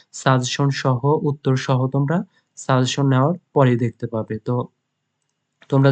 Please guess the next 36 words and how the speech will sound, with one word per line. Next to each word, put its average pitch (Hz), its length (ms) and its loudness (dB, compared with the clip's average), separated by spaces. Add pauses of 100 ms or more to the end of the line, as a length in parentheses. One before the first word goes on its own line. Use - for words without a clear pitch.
যারা 147 180 4 (460)
দুই 135 140 4
হাজার 135 180 4
বাইশ 135 360 2
তেইশ 139 260 2
সেশনের 135 480 0
অনার্স 127 340 0
দ্বিতীয় 135 260 0
বর্ষ, 120 280 -2 (600)
তোমাদের 127 320 2 (100)
শেষ 147 160 -2 (100)
সময়ের 151 340 -2
প্রস্তুতির 143 540 -2
জন্য 113 180 -4 (480)
চূড়ান্ত 143 360 2 (140)
সাজেশনের 143 440 -2
পিডিএফ 135 340 2
যারা 135 260 2
নিতে 135 260 2
চাও 127 220 0
ইতিহাস 127 240 -2 (100)
বিভাগ 143 240 -2 (120)
এবং 131 120 0 (120)
তোমরা 127 280 0
যারা 131 120 0
ইংলিশ 127 280 0 (100)
কম্পালসরি 135 560 0 (520)
ফাইনাল 143 300 2 (100)
গ্যারান্টিড 131 400 2
ব্যাচে 135 320 0
ভর্তি 127 280 -6
হতে 127 160 -4
চাও, 151 180 -4
তারা 139 220 -2
অবশ্যই 127 280 -6
আমাদের 131 200 -2